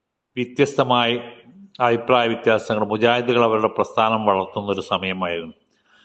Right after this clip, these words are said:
കൊട്ടപ്പുറം സംവാദം എന്ന് പറഞ്ഞ, കോഴിക്കോടിനടുത്ത കൊട്ടപ്പുറം എന്ന പ്രദേശത്താണ്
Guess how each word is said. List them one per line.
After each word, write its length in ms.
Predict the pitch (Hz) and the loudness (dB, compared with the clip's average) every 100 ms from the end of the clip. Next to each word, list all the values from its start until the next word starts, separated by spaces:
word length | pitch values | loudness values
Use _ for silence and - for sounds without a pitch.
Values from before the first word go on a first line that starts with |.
| _ _ | _ _
കൊട്ടപ്പുറം 600 | 131 - 160 - 156 143 131 | 0 2 0 0 0 0 -2
സംവാദം 500 | - 123 120 120 117 | -2 0 2 2 2
എന്ന് 140 | 113 110 | 0 0
പറഞ്ഞ, 160 | 107 - | -2 0
കോഴിക്കോടിനടുത്ത 760 | 117 120 123 123 117 110 107 104 - | 2 2 2 2 4 0 0 -2 0
കൊട്ടപ്പുറം 500 | 101 113 107 117 113 | 0 0 -2 -2 -2
എന്ന 120 | 104 | -2
പ്രദേശത്താണ് 800 | 104 95 101 95 - - 92 95 | -2 -2 -2 -2 -6 -6 -6 -4